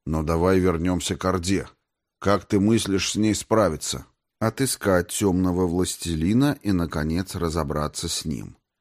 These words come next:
Он уже давно пакостит по мелочам. Ничего себе мелочи. Триста лет мучить и тиранить целую громадную страну. Но ведь не весь мир,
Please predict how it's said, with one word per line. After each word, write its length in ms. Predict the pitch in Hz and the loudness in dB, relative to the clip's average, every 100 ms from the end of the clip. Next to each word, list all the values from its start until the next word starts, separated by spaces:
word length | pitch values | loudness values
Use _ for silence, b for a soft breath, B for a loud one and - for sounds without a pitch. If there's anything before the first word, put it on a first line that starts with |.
| _ _ _ - | _ _ _ -2
Он 220 | 104 107 | 2 4
уже 220 | 104 110 | 4 4
давно 400 | 101 104 101 117 | 4 4 4 2
пакостит 680 | 101 101 92 92 - 87 - | 2 0 0 -2 -4 -8 -4
по 80 | 92 | -2
мелочам. 760 | 90 87 90 - 87 60 - - _ _ _ | 0 2 0 0 -2 -4 -8 -20 _ _ _
Ничего 440 | - 65 - 73 80 | -12 -8 -4 0 0
себе 300 | - 67 69 | 0 -4 -4
мелочи. 560 | 71 62 57 - - - _ _ _ - | -6 -8 -8 -8 -8 -12 _ _ _ -6
Триста 380 | 80 87 - 85 | -2 -2 0 2
лет 340 | 95 87 73 | 4 4 0
мучить 600 | 73 92 104 - 78 - | 0 2 2 0 -6 -4
и 80 | 85 | -4
тиранить 680 | - 82 87 87 87 78 | 0 2 4 4 2 -2
целую 460 | - 90 87 85 82 | -4 2 2 4 2
громадную 680 | 78 82 80 80 67 76 76 | 2 2 2 2 0 -4 -4
страну. 580 | - 78 82 80 69 - _ _ _ _ _ _ _ - | -4 -2 0 -2 -6 -10 _ _ _ _ _ _ _ -6
Но 260 | - 151 | -4 0
ведь 200 | 135 123 | 0 0
не 160 | 127 123 | 0 2
весь 340 | 120 127 - | 4 2 0
мир, 420 | 110 113 107 82 | 0 2 2 -2